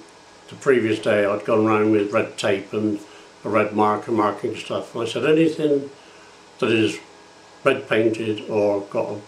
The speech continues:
marker pen, uh, pen on, a mark on it," I said, uh, "that stays. Everything else goes. I don't care if I bought it only yesterday,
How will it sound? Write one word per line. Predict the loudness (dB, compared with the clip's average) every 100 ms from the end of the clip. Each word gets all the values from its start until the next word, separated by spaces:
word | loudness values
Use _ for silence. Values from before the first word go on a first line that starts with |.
| -20 -8
marker | 0 0 0 -6
pen, | -6 -2 -2 -2
uh, | -2 -4 -4
pen | -4 0
on, | 0 0 -2 -6 -6
a |
mark | -2 -2 -2 -4
on | -4
it," | -6 -10 -20 -20 -20 -20 -20 -20 -18 -4
I | -2 -2
said, | -2 -4 -6 -8 -6
uh, | -4 -2 -4 -6 -10 -20 -20 -20 -20 -20 -20 -14 -6
"that | -6 -4
stays. | 0 0 0 -6 -12 -16 -20 -20 -20 -20 -20 -6 0
Everything | 2 2 0 2
else | 2 2 -2 -4 -12 -20 -20 -4
goes. | 2 2 2 -2 -8 -10 -16 -18 -20 -8 -2
I | 2
don't | 2 0
care | 0 2 2
if | 0
I | 0 2 4 2 -2 -10 0
bought | 2 2 0
it | 0
only | 4 4
yesterday, | 4 0 -2 -6 -4 -2